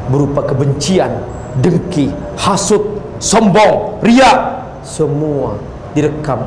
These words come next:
oleh Allah. Karenanya nanti di hari kiamat ada upacara, namanya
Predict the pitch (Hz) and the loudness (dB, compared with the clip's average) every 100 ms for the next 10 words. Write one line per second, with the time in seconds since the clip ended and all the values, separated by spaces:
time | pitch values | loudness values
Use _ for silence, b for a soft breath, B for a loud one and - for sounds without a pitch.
0 | 127 120 123 120 117 - - - - - | -4 -4 -4 -6 -6 -8 -10 -10 -6 -4
1 | 117 139 151 135 139 143 151 131 131 160 | 0 0 2 2 0 0 -2 0 0 2
2 | 160 - 147 135 127 185 - - - - | 0 0 -2 0 0 -2 -4 -10 -12 -12
3 | - - - 160 143 151 160 135 143 131 | -12 -10 -2 -2 0 0 0 -2 -2 -4
4 | - 160 151 127 135 131 139 143 | -2 0 0 0 -2 -2 -2 -4